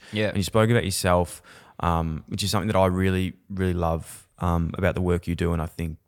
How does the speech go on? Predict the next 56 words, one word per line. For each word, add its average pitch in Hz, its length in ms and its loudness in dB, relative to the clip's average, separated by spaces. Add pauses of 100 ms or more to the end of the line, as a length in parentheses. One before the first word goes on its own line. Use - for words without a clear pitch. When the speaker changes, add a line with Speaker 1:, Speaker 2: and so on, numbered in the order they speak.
(140)
Speaker 2:
this 104 220 0
is 90 300 -4 (220)
in 98 160 -4
terms 98 340 0
of, 87 140 -8
like, 90 180 -4
how 107 160 0
many, 92 380 0
so 98 180 0
important 90 400 -4
things 85 200 -6
there 85 140 -4
are, 85 200 0
but - 180 -6
I 95 60 -6
think 92 260 -6
range 85 580 -2
and 90 120 -2
getting 87 180 2
your 90 160 2
definition 87 540 -2
on 82 180 0
this 85 220 -2
and 85 80 0
how 82 320 0 (440)
we 98 140 2
can 87 280 0
become 87 420 -4
better. 85 260 0
And 82 140 0
just 101 160 -4
because 92 420 0
we 90 160 -2
wanna 85 220 0
be 80 80 -6
stoic 82 420 -2
and 82 140 -4
manly 85 320 0
doesn't 95 340 0
mean 92 180 -2
we 85 80 -2
can't 82 380 -4 (380)
be 95 100 -2
vulnerable 82 560 0
and, 80 280 -6 (120)
and 82 160 -6
comforting 85 800 -4
as 90 120 -6
well. 95 300 4
And 90 100 2
it's 98 140 2
Speaker 1:
Yeah, 90 40 0
Speaker 2:
just 110 120 -2
Speaker 1:
for - 60 -8
Speaker 2:
finding 95 300 2
Speaker 1:
sure. - 20 0